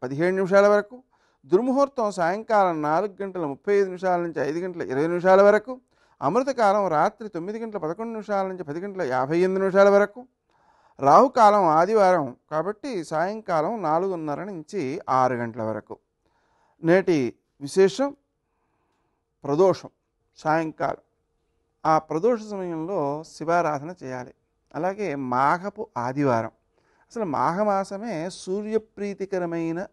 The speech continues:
మాసం. ఈ మాసంలో మనకు రథసప్తమి వస్తుందన్నమాట. ఈ రథసప్తమి అనేటువంటిది సూర్యునికి సంబంధించిన పవిత్రమైన దివసం. ఆ కారణం వల్ల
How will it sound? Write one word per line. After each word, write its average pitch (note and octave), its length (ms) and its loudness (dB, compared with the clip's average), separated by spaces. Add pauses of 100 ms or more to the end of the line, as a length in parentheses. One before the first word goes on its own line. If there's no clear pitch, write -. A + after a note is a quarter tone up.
(280)
మాసం. A#2 440 -8 (920)
ఈ E3 140 0
మాసంలో F3 580 -4 (320)
మనకు D3+ 300 -10 (260)
రథసప్తమి D#3 800 -6
వస్తుందన్నమాట. A2+ 720 -10 (420)
ఈ G#3 120 0
రథసప్తమి G#3+ 600 -2
అనేటువంటిది F3 840 -10
సూర్యునికి G3+ 580 -8
సంబంధించిన D#3+ 540 -10
పవిత్రమైన C#3 640 -8
దివసం. A#2+ 360 -4 (880)
ఆ F#3 300 6
కారణం D#3+ 560 0
వల్ల C3 200 -4